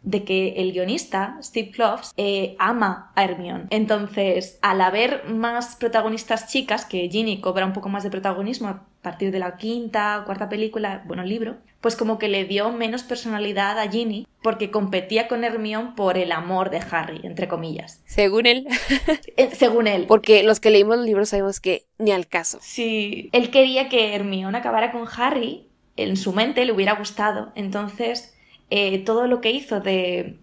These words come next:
Speaker 1: eh, poner a Ginny en peor lugar fue para ensalzar a Hermione. Es como si solo un director hiciera las películas, que al final son solo la visión de una persona, ¿no? Aprobado por la autora y,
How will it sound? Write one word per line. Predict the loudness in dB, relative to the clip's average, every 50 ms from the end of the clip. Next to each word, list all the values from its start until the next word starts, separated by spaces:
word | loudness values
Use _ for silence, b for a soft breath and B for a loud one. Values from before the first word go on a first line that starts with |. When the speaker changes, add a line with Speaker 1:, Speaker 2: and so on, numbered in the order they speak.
| _ -8
Speaker 1:
eh, | -4 -2 0 0 0 -2 -4 -6 -10 -8
poner | -6 -4 -2 0 2 2
a | 2 2 0
Ginny | -2 -2 -2 -2 -2 -2 -4 -6
en | -6 -6 -6 -8 -10 -10 -12 _ _
peor | 0 2 4 4 4 4
lugar | 2 2 2 2 2 0
fue | -2 -2 -2 -4 -2 -2
para | -2 0 0 2 0 0 -2
ensalzar | -4 -4 -4 -4 -4 -2 -4 -4 -2 -2
a | -2
Hermione. | -4 -4 -6 -8 -8 -10 -8 -8
Es | -8 -8
como | -6 -6 -6 -6 -6
si | -6 -4 -2 0 0 0 -2 -2 -4 -8 -10 -16 -20 _
solo | -10 -4 -2 0 0 0
un | -2 -2
director | -2 -2 -2 -4 -4 -6 -4 -2 -2 0 -2
hiciera | -4 -2 -2 -2 0 0
las | -2 -4 -4
películas, | -4 -2 -2 -2 -2 -2 -4 -4 -4 -4 -6
que | -6 -8
al | -8
final | -6 -6 -6 -6 -6 -6 -6 -8
son | -8 -8 -8 -8
solo | -8 -6 -4 -4 -2
la | -2 -2
visión | -4 -6 -8 -6 -4 -4 -2 -2 -4 -6 -10 -12
de | -6 -2 -2 0
una | 0 0 0 -2
persona, | -2 -4 -2 -2 0 0 0 -2 -6 -8 -6
¿no? | -4 -2 -2 0
Aprobado | -2 -2 -2 -2 -2 0 0 2 2 0 0 -2
por | -2 -2 0
la | 0 0
autora | -2 -2 -2 0 2 2 2 2 0 0 0 0
y, | 0 -2 -2 -2 -2 -4 -6 B